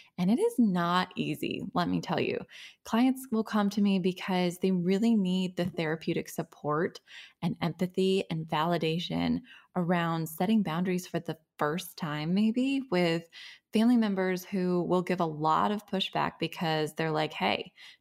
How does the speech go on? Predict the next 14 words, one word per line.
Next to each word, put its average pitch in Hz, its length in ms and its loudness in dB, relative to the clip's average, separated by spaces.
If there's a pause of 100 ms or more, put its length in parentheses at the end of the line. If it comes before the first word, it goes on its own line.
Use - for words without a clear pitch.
don't 233 240 2
do 208 160 2
that 190 340 0
because 175 500 -2
this 202 200 -2
system 208 320 0
has 196 140 -2
worked 170 220 -2
for 202 160 0
me 185 440 2
and 175 140 -2
in 180 160 0
my 185 160 2
favor. 170 680 -2